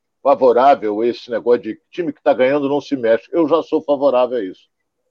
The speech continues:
Porque o time que está ganhando, você tem que botar ele e continuar jogando, porque cada vez mais ele vai ter uma coisa chamada entrosamento,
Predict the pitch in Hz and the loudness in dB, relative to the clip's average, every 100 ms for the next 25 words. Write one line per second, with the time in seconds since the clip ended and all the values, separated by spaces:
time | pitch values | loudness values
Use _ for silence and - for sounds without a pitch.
0 | _ _ _ _ _ 143 - 160 143 - | _ _ _ _ _ -6 2 2 2 -2
1 | 220 170 127 - 135 - 107 117 147 107 | -6 -6 -8 -4 -4 -2 -4 -2 -4 -4
2 | 87 113 123 - 135 - 117 - 123 131 | -8 -10 -10 -10 -10 -4 -4 -2 -2 -4
3 | 127 135 123 120 110 120 131 131 147 - | -4 -10 -10 -4 -2 -2 -2 -4 -6 -6
4 | 160 156 151 156 131 - 147 156 104 104 | -8 -6 -2 0 2 0 0 0 -2 -2
5 | 127 127 135 127 117 - 123 127 123 - | -2 -2 -4 -2 -4 -4 -6 -4 -8 -10
6 | 113 127 123 110 104 113 117 95 113 101 | -8 -6 -6 -6 -6 -6 -8 -6 -6 -6
7 | 113 87 92 | -8 -10 -16